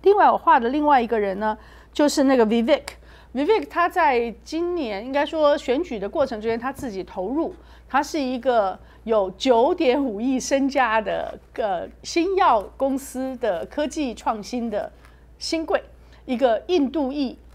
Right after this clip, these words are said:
而且，而且他说：“我的父母亲是合法来到美国的，我不是非法移民。我们拥抱移民，但是我们拥抱那些合法移民的一个印度裔的第二代，他只是第二代。”那么这一位非常年轻的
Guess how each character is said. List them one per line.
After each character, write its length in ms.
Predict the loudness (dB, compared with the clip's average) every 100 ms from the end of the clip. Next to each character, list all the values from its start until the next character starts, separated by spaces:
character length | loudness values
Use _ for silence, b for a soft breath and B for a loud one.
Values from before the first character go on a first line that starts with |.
| -10
而 100 | -8
且， 160 | -6 -4
而 100 | -4
且 80 | -2
他 140 | -2
说 220 | 0 0 0
：“我 260 | -2 -2 0
的 140 | -2
父 160 | -2 -2
母 100 | -2
亲 220 | -4 -6
是 140 | -4 -2
合 160 | 0
法 160 | 2 2
来 120 | 2
到 120 | 2
美 160 | 0 -4
国 180 | -6 -4
的， 160 | -4 -6 B B
我 120 | 0
不 80 | 0
是 100 | 0
非 220 | 0 0
法 180 | 0 -2
移 180 | -4 -8
民。 240 | -8 -6
我 140 | -4
们 300 | -2 -2 -6 -10 -14
拥 220 | 0 0 4
抱 160 | 2
移 160 | 4 0
民， 180 | -4 0
但 140 | -2
是 80 | 0
我 60 |
们 120 | -4 -4
拥 160 | -4
抱 140 | -2 -2
那 140 | -2
些 180 | -4 -6 B B
合 240 | 0 0
法 180 | 2 0
移 140 | -2 -8
民 180 | -6
的 60 | -4
一 120 | -4
个 160 | -2 -4
印 260 | -2 -2 -2
度 200 | -2 -4
裔 160 | -2 -4
的 120 | -6 b b _
第 180 | -4 -4
二 180 | -2 -6
代， 220 | -6 -10 -12 _ _ _ _
他 100 | -10
只 140 | -8
是 100 | -12
第 140 | -8 -8
二 100 | -8
代。” 160 | -10 -12 -20 b b b
那 100 | -2
么 180 | 2 2 B B -4
这 220 | 2 4
一 80 | 4
位 120 | 2
非 120 | 4
常 160 | 4 4
年 180 | 0
轻 260 | 0 0 2
的 220 | 4 2